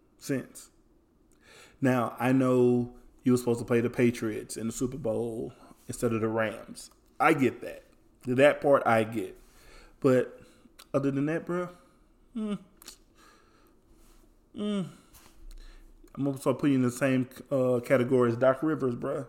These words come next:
Um, the Texans is one of the teams that have, have a lot of cap space. Who should they go after? Um, they need to go make some moves. Um, what's his name? From Tampa Bay,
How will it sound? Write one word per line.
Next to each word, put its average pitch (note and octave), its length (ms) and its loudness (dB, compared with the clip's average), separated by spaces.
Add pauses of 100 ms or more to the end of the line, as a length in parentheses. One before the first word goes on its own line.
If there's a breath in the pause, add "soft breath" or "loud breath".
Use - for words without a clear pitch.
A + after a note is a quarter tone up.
(2250 soft breath)
Um, B2 520 -2 (840 soft breath)
the C3 100 -2
Texans D#3+ 520 0
is A#2+ 160 0
one B2+ 180 0
of B2 60 -2
the B2 80 -4
teams B2+ 340 2
that A2+ 140 0
have, A#2 400 0 (340 soft breath)
have A#2+ 160 -2
a A2 60 2
lot A#2+ 180 4
of B2 80 -2
cap A#2 220 0
space. - 600 -6 (280)
Who C#3 120 0
should - 140 -12
they B2 140 -2
go A#2+ 240 -2
after? - 340 -12 (500 soft breath)
Um, A2+ 440 0
they B2+ 100 2
need B2+ 140 2
to B2 40 -4
go A#2+ 140 0
make A#2 200 2
some A#2+ 160 -2
moves. A2+ 460 -4 (540 soft breath)
Um, A#2 440 -2
what's B2+ 160 -2
his A#2+ 140 -4
name? A#2+ 500 -6 (1120 loud breath)
From G3 200 -8
Tampa B2 280 -2
Bay, A2+ 440 -2